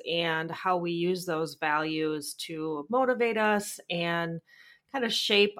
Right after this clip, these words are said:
our sustainable living journey, whatever that looks like for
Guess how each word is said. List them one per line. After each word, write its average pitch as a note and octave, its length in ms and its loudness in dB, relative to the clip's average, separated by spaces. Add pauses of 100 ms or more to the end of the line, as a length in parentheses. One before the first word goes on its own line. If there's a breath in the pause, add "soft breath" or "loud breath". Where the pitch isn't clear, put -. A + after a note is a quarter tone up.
our F#3 720 4 (560)
sustainable G3+ 760 2
living G#3 360 2
journey, C#4+ 420 0
whatever F#3 380 2
that E3+ 240 2
looks F3 340 -6
like B3 300 0
for G3+ 500 0